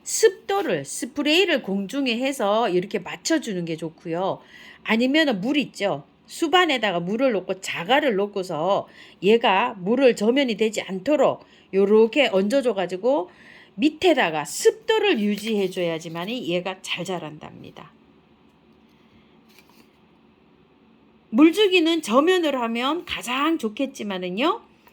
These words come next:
잎이, 이, 요렇게 닿지 않게 이렇게 주기도 힘들죠, 그죠? 요렇게 해서 조르러 여길 이렇게 주면 모를까.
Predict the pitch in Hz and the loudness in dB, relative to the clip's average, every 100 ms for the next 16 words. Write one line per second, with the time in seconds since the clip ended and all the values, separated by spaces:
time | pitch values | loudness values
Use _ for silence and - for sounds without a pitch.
0 | _ _ _ 277 277 - 330 240 285 480 | _ _ _ -4 -4 0 2 4 2 0
1 | - _ _ _ _ _ 202 196 185 180 | -6 _ _ _ _ _ -6 -4 -2 -2
2 | 175 170 165 160 160 156 - - _ _ | -2 -2 -2 -2 -4 -8 -14 -20 _ _
3 | - _ _ _ _ _ _ _ _ _ | -20 _ _ _ _ _ _ _ _ _
4 | _ _ _ _ _ _ _ - 277 294 | _ _ _ _ _ _ _ 0 2 2
5 | 294 156 - _ 233 247 - 381 202 208 | 0 -2 -8 _ -6 -6 -2 -2 -2 -6
6 | 320 240 143 _ _ _ _ _ 233 359 | -2 -2 -2 _ _ _ _ _ -2 0
7 | 370 269 320 453 - 339 392 381 294 185 | 0 0 2 2 2 0 0 0 0 -2
8 | 170 156 202 370 185 196 202 196 185 247 | 0 0 0 -2 -2 -2 -2 -6 -4 4
9 | 302 359 381 294 226 247 208 208 220 214 | 6 6 4 4 2 0 -6 -2 0 0
10 | 262 311 277 196 175 180 - 156 | -4 -4 -4 -4 -4 -4 -8 -12